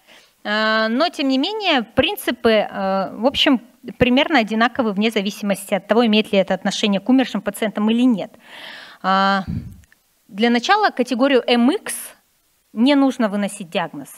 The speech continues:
То есть на сегодняшний день в восьмом пересмотре Т Н М, а, настойчиво рекомендуют не, а, категоризировать пациентов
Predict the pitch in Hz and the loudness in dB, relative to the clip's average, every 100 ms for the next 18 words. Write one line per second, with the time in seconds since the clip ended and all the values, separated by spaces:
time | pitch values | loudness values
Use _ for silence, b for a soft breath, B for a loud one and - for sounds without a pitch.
0 | _ 185 - 220 294 381 339 269 220 311 | _ -10 -8 -6 -4 -4 -4 -4 -2 -2
1 | 370 208 208 277 285 254 220 202 220 240 | -2 -4 -2 0 2 2 0 0 -2 0
2 | 247 233 214 208 233 226 196 190 214 208 | -2 0 -4 -2 -2 0 -4 -4 0 2
3 | 277 427 - B B B B 196 202 214 | 2 0 -6 B B B B -4 0 -2
4 | - 311 339 247 226 233 233 233 226 330 | 0 -2 0 0 0 2 2 4 4 4
5 | 370 - 240 247 311 330 277 - 202 202 | 2 2 2 4 4 2 -2 -6 -2 0
6 | - 214 240 202 226 226 202 254 247 202 | 0 -2 2 2 2 0 2 4 4 0
7 | - - 202 - 311 415 330 | -4 -8 -6 0 0 2 -2